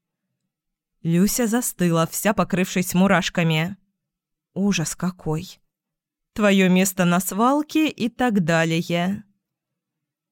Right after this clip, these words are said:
Можно же было прикопать в ближайшей клумбе,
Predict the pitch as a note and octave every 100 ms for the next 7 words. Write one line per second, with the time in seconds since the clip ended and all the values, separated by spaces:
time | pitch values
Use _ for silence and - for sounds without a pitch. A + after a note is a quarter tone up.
0 | _ _ - F3+ G3+ C#4 C#4+ C4 B3 G3+
1 | A#3+ C4 A#3+ - G3+ G#3 A3 D4 C#4+ G3+
2 | D#3+ F3+ G#3+ A3 F#3+ - G3+ - G#3+ F3+
3 | D#3+ D#3 D3+ F#3+